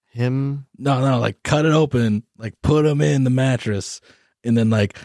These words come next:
Speaker 2: make it look like me or, like, whoever is just using it as a pool floaty in the middle of the lake, and then it, like, doesn't work,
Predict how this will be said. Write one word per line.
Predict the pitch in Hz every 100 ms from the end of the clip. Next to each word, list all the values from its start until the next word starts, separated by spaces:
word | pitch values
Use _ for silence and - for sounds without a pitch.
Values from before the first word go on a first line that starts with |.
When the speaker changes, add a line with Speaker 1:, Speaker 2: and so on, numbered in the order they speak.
| -
Speaker 2:
make | - 123 120
it | 117
look | 127 120
like | 117 110 - -
me | 113 123 127 123 113 104
or, | 113 117
like, | 104 95 -
whoever | 107 117 120 117 110
is | 104
just | 107 98
using | 113 113 117
it | 107
as | 120
a | 107
pool | - 113 113
floaty | - 120 120 123 113
in | 113
the |
middle | 110 117 120
of | 120
the | 110
lake, | 101 104 117 - - - _ _
and | -
then | 107 113
it, |
like, | 107 98 -
doesn't | 101 117 110
work, | 104 110 - -